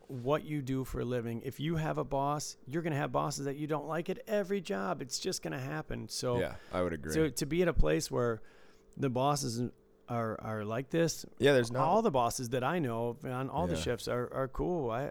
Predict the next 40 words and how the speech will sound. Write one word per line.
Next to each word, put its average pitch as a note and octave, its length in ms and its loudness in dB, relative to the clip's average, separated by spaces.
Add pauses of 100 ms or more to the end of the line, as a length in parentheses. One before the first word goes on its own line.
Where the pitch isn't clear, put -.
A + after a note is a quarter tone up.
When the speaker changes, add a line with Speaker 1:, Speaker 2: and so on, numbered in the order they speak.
Speaker 1:
I C#3 120 -4
have A#2+ 140 -2
no C#3 500 0
problems. A2+ 540 -2
I've C3 160 -2
been C3+ 140 -4
at A2+ 80 -8
places A#2+ 480 -6
where A2+ 160 -8
they B2+ 220 -6
were A#2 140 -6
just G#2+ 340 -6
like, G#2+ 240 -8
"Oh C3 180 -4
my G#2+ 220 -6
God, A2 240 -6
this A2+ 160 -10
guy G#2 240 -8
is - 160 -12
horrible." G#2+ 1080 -2
Speaker 2:
Yeah, D2 200 -2 (240)
there's, E2+ 240 -2
Speaker 1:
You A#2 100 -4
know, A2 240 -6
Speaker 2:
there's, F#2 200 2
Speaker 1:
"This E2 80 -6
girl A2 300 -4
is G2+ 100 -8
Speaker 2:
there's, - 80 -16 (100)
Speaker 1:
horrible." F#2 880 -4
Speaker 2:
yeah, D#2 400 0
there's F2 180 -2
not F#2 180 0
one F#2 200 0
boss E2+ 360 0
where C2 160 -2
I, A#1 140 -6 (220)
I - 20 -8
don't B1+ 240 -8
like. C2+ 300 -8